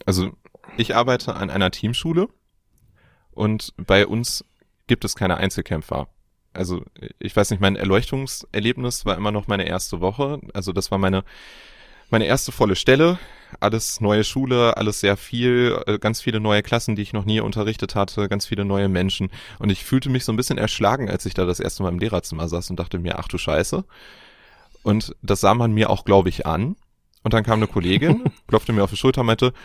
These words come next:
Speaker 1: „Ja, ja, das wird schon. Hier, hier im Jahrgang hast du jetzt die C und die D. Da drüben liegen die Arbeitsblätter. Die Reihe haben wir schon geplant. Klassenarbeit ist am so und so vierten. Klassenarbeit, äh, ist schon kopiert, liegt da hinten im Schrank.“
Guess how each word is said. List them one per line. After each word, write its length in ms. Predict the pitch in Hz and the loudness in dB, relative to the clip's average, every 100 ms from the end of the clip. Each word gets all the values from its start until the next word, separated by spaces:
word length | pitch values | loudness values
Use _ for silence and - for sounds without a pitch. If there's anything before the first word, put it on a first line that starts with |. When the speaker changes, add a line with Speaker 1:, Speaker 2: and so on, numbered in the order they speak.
| - | 0
Speaker 1:
„Ja, 80 | 147 | 4
ja, 100 | 147 | 6
das 180 | 131 - | 4 2
wird 160 | 117 | 0
schon. 300 | - 110 113 98 | 2 0 0 -4
Hier, 340 | 107 123 107 - - | 2 2 2 -2 -10
hier 220 | 101 123 | -4 0
im 100 | 139 | 2
Jahrgang 600 | 117 117 117 113 120 113 | 4 4 4 0 -4 -4
hast 160 | 113 - | -2 2
du 40 | |
jetzt 180 | 107 - | 2 2
die 80 | 107 | -4
C 240 | - 117 | 2 2
und 140 | 101 95 | 2 0
die 100 | 90 | 2
D. 360 | 123 151 170 - _ | 4 4 0 -6 _
Da 80 | 107 | 0
drüben 220 | - 127 | 2 0
liegen 200 | 117 101 | 2 0
die 80 | 92 | 2
Arbeitsblätter. 520 | 120 139 - 123 123 | 4 2 2 2 4
Die 80 | 107 | 2
Reihe 220 | 98 101 | 4 4
haben 100 | 101 | 4
wir 80 | 95 | 0
schon 160 | - 92 | 0 -2
geplant. 380 | 95 117 113 | 0 0 0
Klassenarbeit 540 | - 113 - 95 95 95 | 0 -2 -2 0 2 2
ist 100 | - | -2
am 80 | 95 | -2
so 120 | 113 | -2
und 100 | 123 | -2
so 80 | 127 | -4
vierten. 380 | - 120 117 117 | -2 0 0 -2
Klassenarbeit, 720 | - 107 95 90 95 104 - | 0 0 0 0 0 -2 -6
äh, 220 | 92 90 | -4 -4
ist 120 | - - | -6 -6
schon 140 | 101 | -4
kopiert, 400 | 104 - 127 - | -4 2 2 2
liegt 160 | 110 104 | 0 2
da 40 | |
hinten 180 | 98 95 | 2 0
im 100 | 92 | -4
Schrank.“ 320 | - 110 120 | 0 0 0